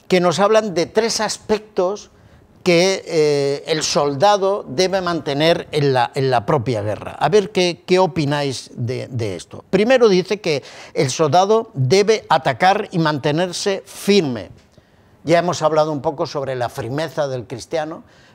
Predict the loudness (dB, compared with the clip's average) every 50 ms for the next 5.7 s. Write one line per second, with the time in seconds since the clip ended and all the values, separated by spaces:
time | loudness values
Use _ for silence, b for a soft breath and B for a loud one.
0 | b _ 0 0 2 0 -2 -2 -2 -2 -4 -2 -2 -2 -2 -2 -2 -2 -2 -2
1 | -4 -4 -8 -10 -10 -6 -4 -2 0 0 -2 -4 -8 -14 b b b b b b
2 | b b _ -6 -4 -2 -2 -4 -6 -6 -8 -6 -4 -4 -4 -2 -2 -2 -2 -2
3 | -2 -2 -2 -2 -6 -8 -6 -6 -4 -2 -2 -2 -2 -4 -4 -6 -10 -10 -10 -8
4 | -10 -10 -8 -10 -10 -10 -10 -10 -10 -8 -8 -6 -6 -6 -6 -6 -6 -8 -10 -14
5 | -14 -14 -12 -12 -10 -6 -6 -4 -4 -4 -6 -6 -8 -8